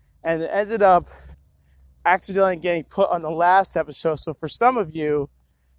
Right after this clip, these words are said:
you got the opportunity to kinda hear what I already heard. Then I saw the error, made the correction. So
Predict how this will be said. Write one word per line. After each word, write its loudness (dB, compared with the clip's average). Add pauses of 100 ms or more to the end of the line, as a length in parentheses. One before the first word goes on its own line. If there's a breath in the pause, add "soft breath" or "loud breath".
you -10
got 2
the -2
opportunity -4
to -14
kinda -6
hear -2 (800)
what 2
I 6
already 2
heard. 4
Then -4
I -2
saw 4
the -6
error, -2
made -12
the -20
correction. -8
So 0